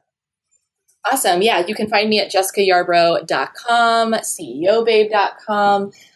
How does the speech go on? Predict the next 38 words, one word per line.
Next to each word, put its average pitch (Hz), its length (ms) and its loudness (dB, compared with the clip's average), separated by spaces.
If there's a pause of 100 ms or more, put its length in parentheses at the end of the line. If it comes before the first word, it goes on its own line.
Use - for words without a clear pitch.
(140)
Um, 160 340 0
again, 170 320 -2
I 160 80 -2
have 165 220 -4
my 156 240 -2
programs 180 720 0
launching 170 580 -2
one 165 140 -2
in 165 100 -4
October. 180 560 -2
So 156 160 -4
if 156 80 -10
you 160 140 -6
wanna 165 280 -4
know 175 200 0
how 170 160 -4
to 160 80 -4
really 165 300 -2
hone 165 300 -4
in 160 200 -4
your 151 160 -12
skill 170 340 -4
set 165 340 -4
and 156 160 -12
create 160 360 -4
that - 160 -4
first 165 280 -6
high 156 140 -2
ticket 156 320 -8
offer 143 340 -6
and 147 160 -8
generate 160 440 -4
your 147 100 -10
first 151 300 -8
ten 156 180 -12
thousand 147 340 -4
in 143 120 -8
revenue, 147 440 -4